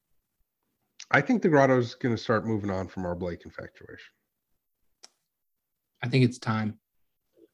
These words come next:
Speaker 1: I think it's
Speaker 2: She's not,
Speaker 1: time.
Speaker 2: she's not reciprocating.
Speaker 1: She's not. She doesn't, you know, um,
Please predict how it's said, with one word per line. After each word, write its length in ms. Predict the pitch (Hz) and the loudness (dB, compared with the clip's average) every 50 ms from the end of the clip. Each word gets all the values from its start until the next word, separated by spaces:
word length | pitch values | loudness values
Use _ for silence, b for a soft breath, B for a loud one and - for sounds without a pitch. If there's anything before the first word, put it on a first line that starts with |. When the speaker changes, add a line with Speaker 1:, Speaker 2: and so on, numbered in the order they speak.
| _ _ - | _ _ 0
Speaker 1:
I 80 | 117 123 | 0 4
think 160 | 127 160 151 | 4 4 2
it's 100 | 139 - | 2 -2
Speaker 2:
She's 80 | 135 127 | 0 0
not, 80 | - | 0
Speaker 1:
time. 80 | - 104 | 0 0
Speaker 2:
she's 220 | - - - 147 | 0 -2 0 2
not 120 | 156 156 151 | 2 4 4
reciprocating. 760 | 151 135 - 143 131 - 120 113 - 120 110 110 110 107 107 - _ _ _ _ _ - - _ _ _ _ 113 - _ _ _ _ _ _ _ _ | 2 2 2 0 0 0 -2 -4 -2 -4 -2 -2 -4 -6 -8 -10 _ _ _ _ _ -20 -20 _ _ _ _ -20 -20 _ _ _ _ _ _ _ _
Speaker 1:
She's 260 | - - 127 117 - | -14 -14 -8 0 2
not. 340 | 220 262 196 90 87 85 - | 2 4 4 2 -2 -6 -6
She 140 | - - 127 | -2 0 2
doesn't, 280 | 127 147 151 139 123 139 | 4 4 4 2 0 2
you 60 | 139 | 2
know, 200 | 117 120 147 151 b b b b b b b b b _ _ | 4 4 2 0 b b b b b b b b b _ _
um, 440 | 123 117 113 113 110 107 104 98 | 2 4 6 6 4 2 0 -4